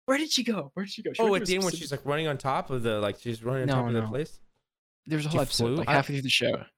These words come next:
Speaker 1: She fly, wait, her and her mom go, um,
Speaker 2: Oh, they fly to,
Speaker 1: where
Speaker 2: yeah,
Speaker 1: am I?
Speaker 2: they fly to, to see their grandma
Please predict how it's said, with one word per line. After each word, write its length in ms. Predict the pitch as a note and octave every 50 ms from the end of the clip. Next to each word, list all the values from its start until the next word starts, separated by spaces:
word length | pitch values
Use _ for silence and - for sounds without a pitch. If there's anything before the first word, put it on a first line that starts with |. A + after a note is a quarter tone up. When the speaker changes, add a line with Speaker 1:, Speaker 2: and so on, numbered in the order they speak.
| _ _
Speaker 1:
She 160 | - - C#3+ B2+
fly, 320 | - - C#3 C3+ C3 - - -
wait, 160 | C#3+ D#3 -
her 160 | C#3+ D3+ D#3
and 80 | D#3 D3+
her 60 | C#3+
mom 260 | C3+ C3 C3 C3 C3
go, 380 | B2 C3 B2 A#2+ A#2+ A#2 A#2 -
um, 460 | - G#2+ A#2+ A#2 A2 A#2 G2+ - F3 - _ _ _ _ - - - _ _ - - _ _ _ _ _ -
Speaker 2:
Oh, 100 | G3 A#3 A3
they 100 | G3+ F3+
fly 220 | - - F#3 G3 F#3
to, 40 | C#3
Speaker 1:
where 120 | C#3 C3+
Speaker 2:
yeah, 100 | A3+ A#3
Speaker 1:
am 40 | F3+
I? 20 | C#3
Speaker 2:
they 100 | C#3+ C#3+
fly 220 | - E3+ E3+ D#3+
to, 300 | D#3 - F3 E3+ D#3 D3
to 140 | C3+ - C#3+
see 100 | - E3+
their 80 | D#3 D3+
grandma 340 | - E3 F3+ D#3 G#2 -